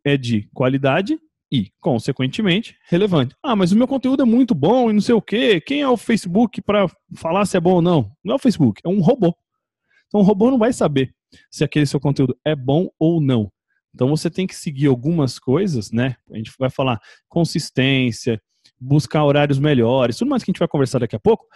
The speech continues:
pra você entender como ir ajustando até que o EdRank te enxergue lá de uma maneira interessante,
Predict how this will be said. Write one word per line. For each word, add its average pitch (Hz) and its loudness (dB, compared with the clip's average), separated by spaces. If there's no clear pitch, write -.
pra 147 -2
você 160 -2
entender 170 0
como 233 0
ir 214 2
ajustando 196 0
até 190 -2
que 220 -2
o 202 2
EdRank 180 2
te - -2
enxergue 143 0
lá 127 2
de 135 -4
uma 131 2
maneira 120 0
interessante, 165 -2